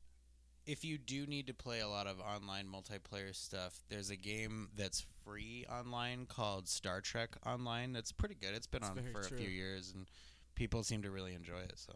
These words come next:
Speaker 2: I have
Speaker 1: you know.
Speaker 2: that game in my library somewhere,
Speaker 1: <laughs>
Speaker 2: and I thought
Speaker 1: I do
Speaker 2: about
Speaker 1: too.
Speaker 2: playing it, but then I, then I quit
Speaker 1: It,
Speaker 2: thinking
Speaker 1: it,
Speaker 2: about it.
Speaker 1: it does require a bit of a
Speaker 2: <laughs>
Speaker 1: time investment that I don't have available currently.
Speaker 2: Yeah. So,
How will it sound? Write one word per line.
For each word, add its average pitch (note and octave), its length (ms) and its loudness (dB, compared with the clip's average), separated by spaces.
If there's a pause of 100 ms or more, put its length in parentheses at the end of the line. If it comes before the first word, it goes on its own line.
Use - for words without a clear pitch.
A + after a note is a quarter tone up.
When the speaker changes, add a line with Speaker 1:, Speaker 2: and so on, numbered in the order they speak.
(520)
Speaker 2:
I D3 120 0
have E3+ 280 2
Speaker 1:
you - 60 4
know. G#2+ 60 2
Speaker 2:
that F#2+ 140 0
game F#2+ 320 -2
in G#2+ 80 0
my G#2+ 140 -2
library G#2 500 -2
somewhere, F#2+ 580 0 (180)
Speaker 1:
<laughs> - 160 -4
Speaker 2:
and A#2 120 -4
I A2+ 300 -2 (180)
thought B2+ 100 6
Speaker 1:
I C3 60 8
do A#2+ 60 4
Speaker 2:
about A2 120 0
Speaker 1:
too. A2 200 8
Speaker 2:
playing G2 200 -4
it, F#2 220 -8
but G2 180 -4 (480)
then A#2 120 -4
I, A2+ 140 -6 (640)
then B2 100 -4
I A#2+ 40 -4
quit - 280 10
Speaker 1:
It, D3+ 140 2
Speaker 2:
thinking D#3 160 0
Speaker 1:
it, D3 40 -2
Speaker 2:
about D2 200 -6
it. D#2 140 -10
Speaker 1:
it D3 220 2
does C3+ 260 6
require G2+ 560 12
a F#2+ 40 2
bit G2 140 0
of F2+ 100 -4
a F#2 60 -4
Speaker 2:
<laughs> - 60 -12
Speaker 1:
time F2+ 580 -2 (220)
investment E2+ 640 -4
that E2+ 80 -8
I E2+ 100 -4
don't E2 220 -6
have E2 180 -8
available E2 480 -8
currently. E2+ 400 -8
Speaker 2:
Yeah. - 140 -6 (800)
So, A#2 380 0